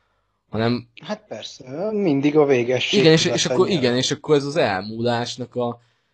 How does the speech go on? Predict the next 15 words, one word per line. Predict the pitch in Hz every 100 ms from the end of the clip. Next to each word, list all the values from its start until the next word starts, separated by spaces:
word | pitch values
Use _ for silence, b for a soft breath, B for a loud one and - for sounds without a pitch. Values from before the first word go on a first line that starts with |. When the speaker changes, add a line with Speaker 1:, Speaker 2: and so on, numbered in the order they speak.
| _ -
Speaker 1:
izéje, | 139 113 107 101 104 107
vele | 120 110 95
járója, | 107 117 127 135 135 123
hogy | 139
igen, | 131 104 104 117
mind | 123 110
meghalunk | 95 95 - 98 95 -
egyszer, | 123 - - 151 139 120
akármennyire | 135 110 98 101 98 95 90
szar | - 123 131
is, | 135 - - _
akármennyire | 113 - 101 101 95 95 92 92
váratlanul | 101 92 92 95 92 90
jön | 113 131
majd, | 127 123 117